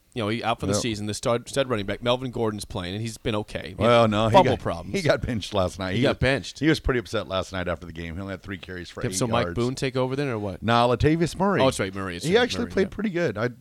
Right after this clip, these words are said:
Speaker 2: I,
Speaker 1: Right.
Speaker 2: he runs
Speaker 1: Latavius.
Speaker 2: downhill. He runs downhill.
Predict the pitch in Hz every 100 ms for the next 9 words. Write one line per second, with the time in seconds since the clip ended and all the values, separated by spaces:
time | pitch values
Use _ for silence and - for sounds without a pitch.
0 | - - 82 - 78 - 101 98 175 208
1 | 190 131 143 131 120 113 117 - 127 127
2 | 117 113 107 95 92